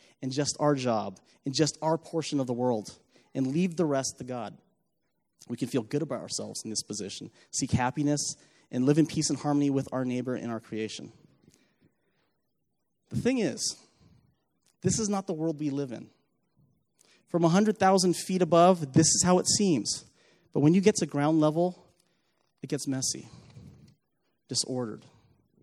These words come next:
chaotic. It is filled with anger, pain, sadness, and disunity with our neighbor and with creation. When you get up close to the, up and close and personal,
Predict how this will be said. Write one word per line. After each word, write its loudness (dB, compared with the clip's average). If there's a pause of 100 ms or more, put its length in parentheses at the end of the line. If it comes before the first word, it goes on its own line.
(720)
chaotic. -4 (840)
It -4
is -4
filled 0
with -6 (140)
anger, -2 (200)
pain, -2 (240)
sadness, -2
and -4
disunity 0
with -6
our -4
neighbor -8 (300)
and -2
with 0
creation. -4 (920)
When 6
you 6
get 4
up -4
close -2
to -6
the, -2 (540)
up -4
and -6
close 0
and -4
personal, -4